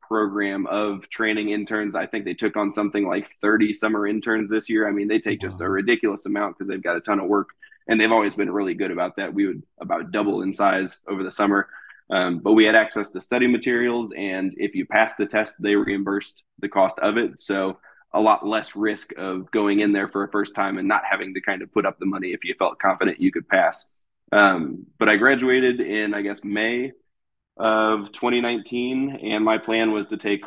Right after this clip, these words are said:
Speaker 1: one exam per month and get them all knocked out in six months. So December of twenty nineteen, I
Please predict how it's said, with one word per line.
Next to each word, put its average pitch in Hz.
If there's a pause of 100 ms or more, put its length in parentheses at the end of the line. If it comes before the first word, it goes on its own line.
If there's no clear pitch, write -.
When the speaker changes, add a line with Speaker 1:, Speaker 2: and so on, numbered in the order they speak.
Speaker 1:
one 107
exam 110
per 113
month 104 (260)
and 101
get 107
them 107
all 107
knocked 107
out 98
in 90
six -
months. - (500)
So 104
December 127
of 107
twenty 123
nineteen, 123
I 107